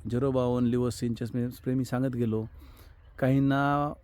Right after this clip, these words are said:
पावसाने त्रास दिला, मध्ये मध्ये पाऊस पडत गेला, त्यामुळे ताण तुटत गेला. या सगळ्या गोष्टीतून आपण जे वाचलो किंवा न वाचलो, तर याच्यातून आपण जे आता बाग फोडायचं, आता जे बाग हत्तीबहार फुटतोय, हत्तीबहार म्हणू किंवा आपण लेट, अ, अर्ली हत्तीबहार म्हणू,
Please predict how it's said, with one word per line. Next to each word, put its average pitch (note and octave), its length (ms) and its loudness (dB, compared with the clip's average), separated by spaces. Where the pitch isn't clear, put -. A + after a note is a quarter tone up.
पावसाने C#3+ 380 2
त्रास D3+ 240 4
दिला, C#3 200 4
मध्ये C3+ 200 2
मध्ये C3 200 2
पाऊस C3 220 0
पडत C#3+ 260 0
गेला, A#2+ 200 0
त्यामुळे B2+ 340 -2
ताण B2 140 0
तुटत C3+ 300 -2
गेला. A2 260 -2
या D3+ 120 4
सगळ्या E3+ 480 8
गोष्टीतून F3 500 2
आपण E3+ 360 0
जे F3 260 0
वाचलो D#3+ 640 8
किंवा D#3+ 200 4
न E3 80 4
वाचलो, D#3 500 4
तर F#3+ 140 6
याच्यातून F#3 440 4
आपण G3+ 240 6
जे G#3 60 8
आता G#3 180 6
बाग G3 180 6
फोडायचं, F3 520 8
आता D#3 180 6
जे F#3 140 6
बाग F#3 220 10
हत्तीबहार F3 440 8
फुटतोय, D3+ 360 4
हत्तीबहार C#3+ 480 4
म्हणू D3 200 4
किंवा F3 200 6
आपण F3 160 2
लेट, F3 260 6
अ, D3+ 520 6
अर्ली F3 280 8
हत्तीबहार D3 380 10
म्हणू, G#2+ 200 4